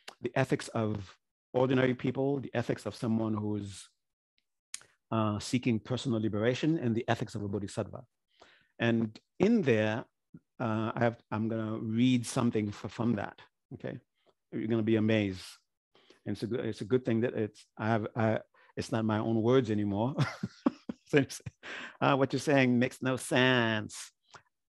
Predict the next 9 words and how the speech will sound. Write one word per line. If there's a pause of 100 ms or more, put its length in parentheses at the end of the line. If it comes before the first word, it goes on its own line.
I
want
the
actual
source."
Here's
the
source,
okay?